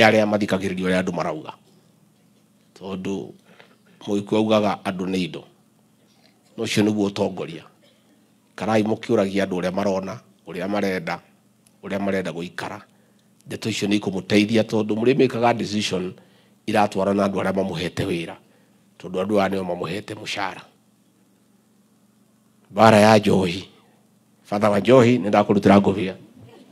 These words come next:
Nĩ ndĩũka gũgũcerera. Na nĩ wa Father, kwa Father gũcera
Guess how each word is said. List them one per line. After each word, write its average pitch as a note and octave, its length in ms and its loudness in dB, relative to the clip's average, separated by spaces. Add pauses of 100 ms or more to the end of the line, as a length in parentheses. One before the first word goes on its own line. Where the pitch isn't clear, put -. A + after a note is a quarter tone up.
(1900)
Nĩ A#2+ 80 6
ndĩũka D3+ 260 12
gũgũcerera. G#2 540 12 (3250)
Na E2+ 80 -8
nĩ C3+ 180 2
wa F3+ 160 8
Father, D3 520 10 (1200)
kwa D#3 160 10
Father D#3+ 220 12
gũcera A2+ 600 10